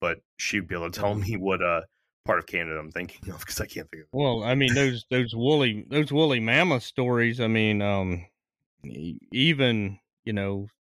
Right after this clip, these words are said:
Speaker 3: three, two, three, four hundred years ago, I mean, it, they were rumored to, you know, to, you know, be living out west. And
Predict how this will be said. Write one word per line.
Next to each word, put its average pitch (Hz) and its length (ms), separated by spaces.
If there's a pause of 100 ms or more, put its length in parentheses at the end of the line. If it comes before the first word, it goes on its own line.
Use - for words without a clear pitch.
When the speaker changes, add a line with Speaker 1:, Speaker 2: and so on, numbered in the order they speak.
(200)
Speaker 3:
three, 123 480
two, 156 280
three, 143 300
four 143 360
hundred 120 360
years 151 380
ago, 98 440
I 98 40
mean, 98 260
it, 101 200
they 110 140
were 104 180
rumored 110 500
to, 101 300 (160)
you 107 80
know, 104 180
to, 104 220 (260)
you 107 220
know, 101 60
be 107 160
living 110 320
out 104 220
west. 117 520
And 92 200